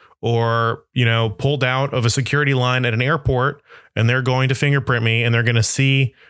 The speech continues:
that I don't have fingerprints anymore, and they're gonna be like, "Who is this guy?" <laughs> We need to launch an investigation. We need to figure out who this guy is,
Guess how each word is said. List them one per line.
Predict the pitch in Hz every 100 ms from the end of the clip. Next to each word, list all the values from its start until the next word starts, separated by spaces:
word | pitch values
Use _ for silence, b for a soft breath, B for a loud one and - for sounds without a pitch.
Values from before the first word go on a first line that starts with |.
| B _
that | 117
I | 117
don't | 135
have | 147 127
fingerprints | 156 156 139 127 113
anymore, | 113 110 113 120
and | 117
they're | 117
gonna | 117
be | 120
like, | 110 -
"Who | 143
is | 135 95
this | 95 -
guy?" | 87 - 107 - _ _ _ _ _
<laughs> | - - - - - 185
We | 151 135
need | 143
to | 123
launch | 120 127 135 -
an | 117
investigation. | 113 117 117 - 107 110 107 107 - B B -
We | 160
need | 160
to | 139
figure | 156 143 143
out | 139 131
who | 127
this | 135 127
guy | - 123
is, | 120 127 113 101